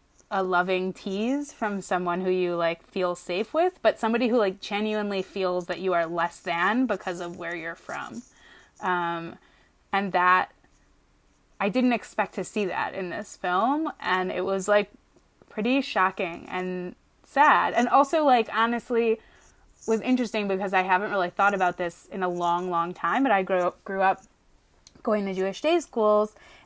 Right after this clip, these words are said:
and because of how old I am, like, when I was starting in, like, second or third grade, we always had, like, a few Russian kids, um, who were joining our, our grade, and, um, there was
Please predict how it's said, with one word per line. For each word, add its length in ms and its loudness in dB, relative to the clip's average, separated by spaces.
and 460 2
because 360 -2
of 120 -4
how 160 2
old 160 6
I 120 10
am, 240 4
like, 240 0
when 200 0
I 160 4
was 220 -2
starting 460 0
in, 80 -4
like, 220 -2
second 300 -2
or 120 -4
third 240 -6
grade, 280 -2
we 200 -4
always 360 0
had, 200 -4
like, 140 -8
a 60 -8
few 280 -6
Russian 380 -6
kids, 560 -10
um, 300 -4
who 160 -4
were 260 -4
joining 520 -8
our, 400 -4
our 140 -8
grade, 500 2
and, 560 -2
um, 500 -6
there 180 2
was 360 4